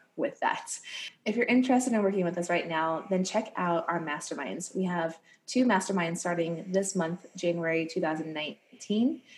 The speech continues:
and we are taking applications for both of those right now.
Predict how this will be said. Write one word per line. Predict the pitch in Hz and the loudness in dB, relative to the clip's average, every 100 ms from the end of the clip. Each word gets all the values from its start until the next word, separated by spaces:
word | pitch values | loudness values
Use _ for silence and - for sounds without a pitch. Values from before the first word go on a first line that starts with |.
| - - | -8 0
and | 180 175 | 2 4
we | 180 | 4
are | 170 | 2
taking | 170 185 180 - | 2 -2 -4 -6
applications | 165 180 160 160 170 170 | -4 -4 -2 -2 -4 -2
for | 185 | 0
both | 170 165 | 2 0
of | 170 | 0
those | 151 156 - - 175 | 0 0 -6 -14 -4
right | 156 160 - - 170 | -2 -2 -4 -10 -8
now. | 147 - 180 | -6 -6 -8